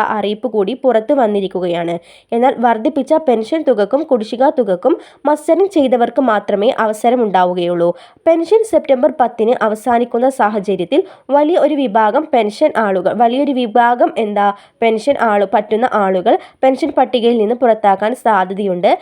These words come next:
ഏഹ്, സെപ്റ്റംബർ പത്ത് വരെയായിരുന്നു മത്സരം ചെയ്യാനുള്ള സമയം നൽകിയിട്ടുണ്ടായിരുന്നത്. ഏറ്റവും അർഹതപ്പെട്ടവരെ മാത്രം കണ്ടെത്തി പെൻഷൻ വിതരണം ചെയ്യുന്നതിന് പുറമെ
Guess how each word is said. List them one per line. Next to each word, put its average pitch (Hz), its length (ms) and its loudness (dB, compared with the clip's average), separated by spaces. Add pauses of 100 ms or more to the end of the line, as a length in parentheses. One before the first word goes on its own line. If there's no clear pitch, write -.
(160)
ഏഹ്, 208 160 0
സെപ്റ്റംബർ 226 500 0
പത്ത് 220 280 0
വരെയായിരുന്നു 247 680 2
മത്സരം 220 460 -2
ചെയ്യാനുള്ള 208 540 -2
സമയം 240 400 0
നൽകിയിട്ടുണ്ടായിരുന്നത്. 208 800 -2 (500)
ഏറ്റവും 349 420 2
അർഹതപ്പെട്ടവരെ 262 800 0
മാത്രം 226 340 -2
കണ്ടെത്തി 208 420 -4
പെൻഷൻ 233 420 -4
വിതരണം 233 360 -4
ചെയ്യുന്നതിന് 196 600 -4
പുറമെ 208 300 0